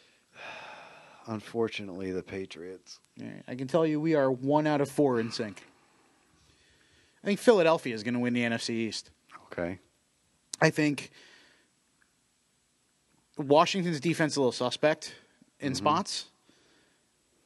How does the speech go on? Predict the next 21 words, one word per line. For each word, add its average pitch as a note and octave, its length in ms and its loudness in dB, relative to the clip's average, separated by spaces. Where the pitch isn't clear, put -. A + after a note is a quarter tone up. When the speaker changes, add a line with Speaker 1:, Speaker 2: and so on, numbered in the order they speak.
Speaker 2:
I C#3 120 4
think C#3 160 2
if C3+ 100 -2
Bradford D3+ 400 4
can D#3+ 120 0
get D3 140 4
ro-, C3+ 180 0
Bradford F3 520 4
looked E3+ 320 2
better C#3 340 6
in C3+ 200 -2
the C3 60 0
first C3+ 340 -2
half, A#2+ 520 0
first - 340 -2
three C#3+ 160 2
quarters, A#2 500 0
we'll A#2+ 140 -6
say, G#2 280 -6
minus A#2+ 320 -2
that A2+ 200 -2